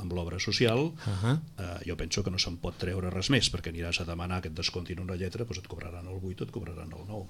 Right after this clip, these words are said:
Speaker 1: punt o ratlla, no
Speaker 2: D'acord.
Speaker 1: donaran cap donatiu, eh?
Speaker 2: D'acord.
Speaker 1: Per tant,
Speaker 2: Per tant,
Speaker 1: dels
Speaker 2: tu
Speaker 1: bancs no podem esperar res
Speaker 2: D'acord.
Speaker 1: que no sigui obra social. Ara bé,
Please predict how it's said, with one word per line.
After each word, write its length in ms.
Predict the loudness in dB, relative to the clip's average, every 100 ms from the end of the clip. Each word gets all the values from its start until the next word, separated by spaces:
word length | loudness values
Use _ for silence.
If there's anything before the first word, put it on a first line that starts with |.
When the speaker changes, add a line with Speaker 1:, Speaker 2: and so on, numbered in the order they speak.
| -10
Speaker 1:
punt 160 | -10
o 40 | -10
ratlla, 240 | -8 -8
no 160 | -8 -2
Speaker 2:
D'acord. 140 | 0 0
Speaker 1:
donaran 180 | -4
cap 140 | -4 -4
donatiu, 300 | -4 -8 -6
eh? 80 | -2
Speaker 2:
D'acord. 240 | 0 -2 -4 -8
Speaker 1:
Per 120 | -6
tant, 180 | -4 -4 -4 -2
Speaker 2:
Per 100 | 2
tant, 140 | 10 10
Speaker 1:
dels 80 | 12
Speaker 2:
tu 40 |
Speaker 1:
bancs 320 | 10 10 6 0 -6 -2
no 120 | -2
podem 240 | -2 -6
esperar 340 | -6 -8 -6 -8
res 140 | -10 -10 -4
Speaker 2:
D'acord. 300 | -2 -2 -2
Speaker 1:
que 80 | 0
no 100 | 0
sigui 240 | 0 0
obra 240 | -2 -4
social. 320 | -6 -6 -10 -10 -12 -12 -14 -14 -12 -14 -8 8
Ara 180 | 10
bé, 260 | 10 6 2